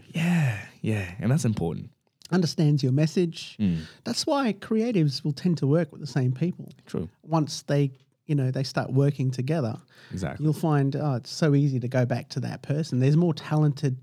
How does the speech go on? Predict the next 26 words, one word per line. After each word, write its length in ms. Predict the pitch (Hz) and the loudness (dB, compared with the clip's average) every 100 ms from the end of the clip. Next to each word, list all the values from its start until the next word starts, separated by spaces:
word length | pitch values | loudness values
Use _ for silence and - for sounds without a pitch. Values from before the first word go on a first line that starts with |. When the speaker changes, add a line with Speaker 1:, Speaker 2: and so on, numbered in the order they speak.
| - | -10
Speaker 2:
technical 680 | - 156 - 131 117 113 - _ - | -8 -6 -4 -4 -4 -4 -6 _ -10
Speaker 1:
Yeah. 200 | 98 76 - | -4 -4 0
Speaker 2:
people. 360 | 131 123 139 - _ | 2 2 0 -4 _
Speaker 1:
Yeah, 320 | 104 92 87 | 0 2 2
true. 300 | 78 98 80 | 0 -2 -2
Speaker 2:
But 220 | - - - _ _ _ _ | -4 -8 -10 _ _ _ _
he's 400 | - 151 156 147 | -4 2 4 2
the 140 | - 135 | -2 -4
guy 260 | 135 131 | 0 2
that 140 | 123 123 | 2 0
understands 1040 | 120 117 127 - 135 120 123 117 110 - | -2 -2 -6 -4 -2 0 2 0 -2 -2
what 120 | 127 | 0
I'm 120 | 127 | 0
trying 200 | 123 135 | 0 0
to 100 | 120 | 0
do, 260 | 117 170 - | 0 -2 -2
you 140 | 202 | 0
know? 80 | 208 | 2
Speaker 1:
Exactly. 420 | 214 165 127 82 71 | 2 2 -2 -4 -6
Speaker 2:
So, 60 | - | -6
yeah. 200 | 143 127 | -8 -4
Speaker 1:
Um, 280 | 101 107 110 | 0 2 4
I 40 | |
can't 180 | 127 190 | 4 4
remember 260 | 147 131 110 | 4 4 2
Kendrick, 420 | - 113 107 | 2 2 2